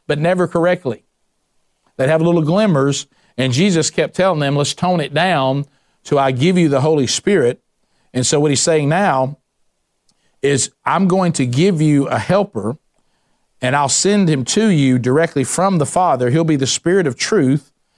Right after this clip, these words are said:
And now he proceeds from the Father, and he will bear witness, uh, uh, about me, and you also will bear witness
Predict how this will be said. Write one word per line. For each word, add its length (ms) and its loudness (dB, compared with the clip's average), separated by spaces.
And 200 0
now 540 0
he 140 -2
proceeds 480 -2
from 240 0
the 60 -2
Father, 600 0
and 160 -2
he 140 2
will 140 0
bear 200 0
witness, 540 0
uh, 320 0
uh, 200 -2
about 440 0
me, 300 0
and 160 0
you 140 2
also 500 0
will 160 0
bear 260 0
witness 400 -2